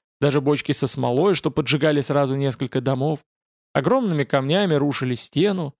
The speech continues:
выбили ворота. Все население и даже воины бросились гасить пожары. И тогда артане ворвались в казавшуюся неприступной крепость.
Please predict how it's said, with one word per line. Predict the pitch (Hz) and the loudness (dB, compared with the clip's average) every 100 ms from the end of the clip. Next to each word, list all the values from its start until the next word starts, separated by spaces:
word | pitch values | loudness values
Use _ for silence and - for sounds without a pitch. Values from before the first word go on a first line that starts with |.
| _ _ _ - | _ _ _ -2
выбили | 151 151 151 | 0 2 0
ворота. | 131 135 135 127 - - _ _ _ _ _ _ _ _ _ _ | 2 2 0 -2 -6 -18 _ _ _ _ _ _ _ _ _ _
Все | 160 214 | -2 2
население | 196 151 147 196 180 147 | 2 2 2 2 2 2
и | |
даже | 131 127 127 | 2 2 0
воины | 123 165 175 156 | 2 4 4 2
бросились | 135 131 156 - 143 131 | 0 2 2 2 -2 0
гасить | 151 - 151 | 0 0 -2
пожары. | - 131 156 147 147 - _ | -2 0 0 -2 -6 -18 _
И | 135 | 0
тогда | 143 147 254 | 0 2 2
артане | 233 214 240 220 | 2 2 2 2
ворвались | 170 175 156 208 202 | 0 0 2 0 -2
в | - | 0
казавшуюся | 175 156 190 - 156 151 | 0 0 -2 0 0 0
неприступной | 143 131 131 - 196 143 | -2 -2 -2 -2 -4 -4
крепость. | 120 160 180 - - | -2 -2 -2 -6 -18